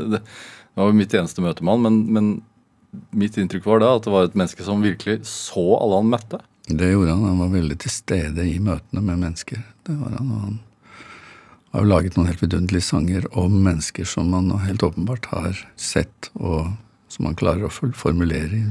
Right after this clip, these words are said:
Speaker 2: veldig sånn knappe former livene til, da.
Speaker 1: Mm. Hvordan har han formet ditt liv, eller vært med å forme det?
Speaker 2: Eh, han har jo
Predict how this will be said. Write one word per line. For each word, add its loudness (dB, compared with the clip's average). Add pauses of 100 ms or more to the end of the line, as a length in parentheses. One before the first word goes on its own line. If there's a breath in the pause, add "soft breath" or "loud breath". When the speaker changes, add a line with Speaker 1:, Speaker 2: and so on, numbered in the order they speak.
Speaker 2:
veldig -4
sånn -10 (380)
knappe -6
former -2 (160)
livene -2
til, -4
da. -8 (240)
Speaker 1:
Mm. -6 (760)
Hvordan 6
har 4
han 2
formet 4
ditt -6
liv, -4 (180)
eller 4
vært -2
med 0
å -2
forme 0
det? -6 (1500 loud breath)
Speaker 2:
Eh, 6 (100)
han 6 (140)
har 4
jo 6